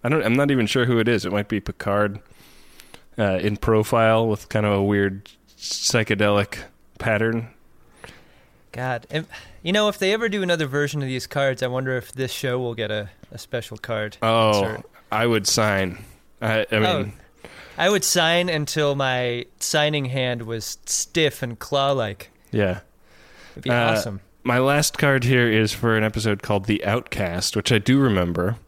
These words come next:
Speaker 1: This is that episode where they're at a planet where gender doesn't exist, like the, there's no
Speaker 2: <laughs>
Speaker 1: male-female divide, and Riker gets down with, uh, with one of the members of the society.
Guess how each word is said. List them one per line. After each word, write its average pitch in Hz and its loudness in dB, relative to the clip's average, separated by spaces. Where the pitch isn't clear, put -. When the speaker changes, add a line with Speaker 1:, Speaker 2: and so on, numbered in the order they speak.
Speaker 1:
This 120 2
is 123 2
that 123 2
episode 113 4
where 104 4
they're 104 2
at 110 0
a 101 0
planet 113 0
where 101 2
gender 113 2
doesn't 123 2
exist, 139 0
like 101 0
the, 98 0
there's 104 0
no 104 4
Speaker 2:
<laughs> 98 4
Speaker 1:
male-female 113 2
divide, 120 4
and 98 0
Riker 107 2
gets 107 0
down 107 2
with, 101 0
uh, 107 6
with 113 -6
one 117 4
of 110 4
the 110 2
members 110 2
of 110 2
the 110 0
society. 120 2